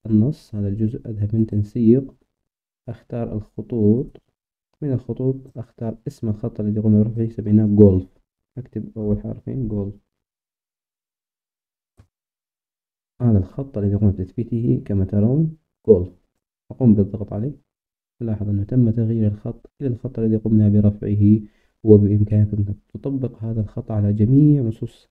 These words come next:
الصفحة الموجودة في صفحتك على الويب أو على المتجر أو على أي نوع من أنواع أو تصاميم الويب اللي تكون مصممة على الووردبريس بهذه الطريقة. يعني الأمر بسيط جدًا وسهل، تستطيع أن تطبقه على جميع النصوص الخاصة بك على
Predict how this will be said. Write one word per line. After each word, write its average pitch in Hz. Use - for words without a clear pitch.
الصفحة -
الموجودة 104
في 107
صفحتك -
على 101
الويب 113
أو 104
على 101
المتجر 113
أو 104
على 104
أي 113
نوع 107
من 101
أنواع 104
أو 101
تصاميم 101
الويب 101
اللي 98
تكون 104
مصممة 101
على 95
الووردبريس 104
بهذه 101
الطريقة. 87
يعني 107
الأمر 110
بسيط 107
جدًا 123
وسهل، 98
تستطيع 110
أن 104
تطبقه 131
على 110
جميع 107
النصوص 104
الخاصة 104
بك 104
على 101